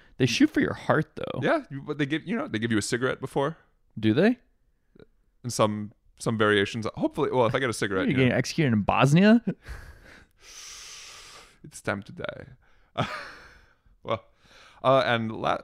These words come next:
Speaker 2: little, let's little bit before we get into the heavy news. Uh, Halloween highlight. Did you do
Speaker 1: Was,
Speaker 2: anything?
Speaker 1: was the man being electrocuted in Tennessee not the heavy news?
Speaker 2: Yeah, you know, okay,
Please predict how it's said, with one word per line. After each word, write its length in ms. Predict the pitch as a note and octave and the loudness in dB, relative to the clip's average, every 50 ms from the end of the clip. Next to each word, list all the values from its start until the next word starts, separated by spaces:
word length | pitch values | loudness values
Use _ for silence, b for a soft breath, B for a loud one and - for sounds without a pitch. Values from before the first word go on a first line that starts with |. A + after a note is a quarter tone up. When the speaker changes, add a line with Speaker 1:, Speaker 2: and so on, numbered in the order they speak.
| - | -10
Speaker 2:
little, 420 | - A#2+ B2+ C#3 D3+ D3 C3+ B2 - _ _ - | -6 -4 -2 0 0 -2 -4 -8 -14 _ _ -4
let's 240 | C3+ D3 E3+ - - | -2 -2 -2 0 -2
little 80 | E3 | -2
bit 180 | C3+ C3+ C3+ C3 | -2 -2 -2 -2
before 140 | - - A#2 | -4 -2 -2
we 60 | A#2 | 0
get 60 | A#2 | 0
into 120 | A2+ A2+ A2 | -2 -4 -6
the 80 | G2 | -4
heavy 200 | G#2 A2+ A2 A2 | -2 -2 0 0
news. 320 | G#2 G2+ F#2+ G2 G2+ - - _ _ _ _ _ _ _ _ _ _ _ _ _ _ _ _ - - | 0 -2 -2 -4 -8 -12 -18 _ _ _ _ _ _ _ _ _ _ _ _ _ _ _ _ -18 -8
Uh, 220 | - - G2 F#2 E2+ | -4 -4 -4 -4 -4
Halloween 380 | - - A#2 C3+ C3+ C3 B2 | -2 -2 0 0 0 0 0
highlight. 360 | A#2 B2 A#2 A#2 B2 C#3 C3+ C3+ | 0 0 2 2 2 0 0 -4
Did 100 | C3 B2 | -6 -4
you 80 | B2+ B2+ | -2 0
do 100 | C#3 C#3 | 2 6
Speaker 1:
Was, 180 | C#3 - A3+ E3 | 8 8 8 8
Speaker 2:
anything? 180 | - - B3 B B B C4+ A3+ | 6 0 -2 B B B -4 2
Speaker 1:
was 160 | - F#3+ E3+ | 2 2 4
the 160 | - - - A3 | 6 6 6 6
man 280 | C#3 C3+ C#3 D3+ F#3 | 6 4 6 6 8
being 220 | D#3+ E3+ E3 F3+ F#3+ | 8 8 6 6 4
electrocuted 800 | D#3+ A2+ G#2+ A2+ B2 - - F#3+ D#3+ - - G#3 D#3 D#3 - | 2 2 2 0 0 0 0 -2 -2 0 2 2 2 4 2
in 120 | E3 C#3+ - | 0 -2 -2
Tennessee 520 | - C#3 D#3 D3 - - - - A#2+ C#3 | -2 -2 -2 -2 -2 -6 -6 -2 0 0
not 220 | C#3 B2+ C3 - | 2 2 0 0
the 100 | - G#2+ | -2 -2
heavy 240 | - B2 A#2+ A#2 B2+ | -2 -2 0 0 0
news? 160 | C3 C#3 D3 - | 2 4 4 6
Speaker 2:
Yeah, 120 | F#4 E4+ | 6 4
you 120 | D4+ G#3 D#3+ | 4 2 0
know, 40 | D3 | -2
okay, 220 | - - - C3 | -2 0 0 -2